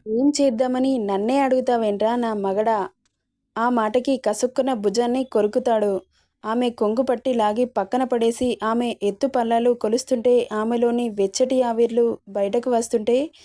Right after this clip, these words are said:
రూమ్ అంతా నిట్టూర్పులు విడిచి చాలా రోజుల విరహాన్ని ఆమె కౌగిట్లో తనివి తీరా బంధించి ఇద్దరి శరీరాలు పెనవేసుకొని వారి ఇరువురి తనువులు ఒకటిగా మారిపోయాయి. గుండెల మీద ఉన్న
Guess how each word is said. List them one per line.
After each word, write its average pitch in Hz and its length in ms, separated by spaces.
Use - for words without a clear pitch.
రూమ్ 254 280
అంతా 240 320
నిట్టూర్పులు 247 640
విడిచి 233 400
చాలా 226 420
రోజుల 240 340
విరహాన్ని 233 580
ఆమె 226 260
కౌగిట్లో 240 640
తనివి 226 320
తీరా 240 320
బంధించి 214 560
ఇద్దరి 220 320
శరీరాలు 233 580
పెనవేసుకొని 240 840
వారి 220 280
ఇరువురి 240 400
తనువులు 233 500
ఒకటిగా 240 460
మారిపోయాయి. 214 800
గుండెల 226 380
మీద 254 300
ఉన్న 240 220